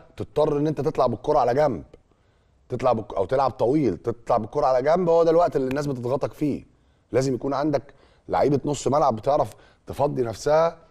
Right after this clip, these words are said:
وبتعرف تتصرف في الكرة تحت ضغط كويس. ديانج ما بيعملهاش كويس. وبصراحة هو مش احسن نمرة تمانية، يعني ممكن انت تجيبه. فممكن يبقى في تفكير ان هو،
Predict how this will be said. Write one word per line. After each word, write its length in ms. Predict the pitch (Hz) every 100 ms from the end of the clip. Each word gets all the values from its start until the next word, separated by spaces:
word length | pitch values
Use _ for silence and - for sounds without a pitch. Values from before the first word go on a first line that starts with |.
| _ -
وبتعرف 220 | - 139
تتصرف 380 | 127 - 147 123
في 60 |
الكرة 240 | 110 - 135
تحت 140 | 104
ضغط 280 | 104 123 -
كويس. 460 | - 120 90 - 92
ديانج 200 | 120 127
ما 60 |
بيعملهاش 340 | 110 98 101 -
كويس. 300 | 90 69 _ _ _ _ _ _ _ _ _ _ _ _ -
وبصراحة 640 | 147 170 202 202 185 190 - _
هو 140 | 107 156
مش 140 | 147
احسن 300 | 170 - 151
نمرة 220 | 131 127
تمانية، 400 | 120 120 139 123
يعني 240 | 90 95 95
ممكن 220 | 117 117
انت 100 | 107
تجيبه. 360 | 98 95 107 67 _ _ _ _ _ _ _ _ _ _ _
فممكن 600 | - 78 80 117 165 135 110
يبقى 140 | 92
في 120 | 127
تفكير 380 | 123 - 120 120
ان 120 | 104
هو، 260 | 98 104